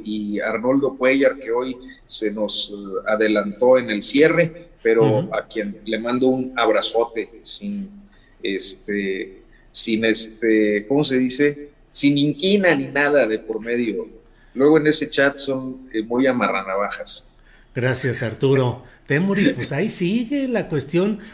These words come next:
Speaker 2: Coahuila, Guanajuato, pero bueno, gracias, Temoris.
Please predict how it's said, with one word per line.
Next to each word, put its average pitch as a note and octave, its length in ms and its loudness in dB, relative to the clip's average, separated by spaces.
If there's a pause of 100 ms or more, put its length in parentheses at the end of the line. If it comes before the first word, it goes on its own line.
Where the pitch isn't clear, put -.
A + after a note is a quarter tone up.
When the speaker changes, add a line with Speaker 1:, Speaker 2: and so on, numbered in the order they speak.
(120)
Speaker 2:
Coahuila, D#3 480 2
Guanajuato, E3 720 -4
pero C#3+ 220 2
bueno, D3 380 4 (300)
gracias, F3+ 440 6
Temoris. G3 680 4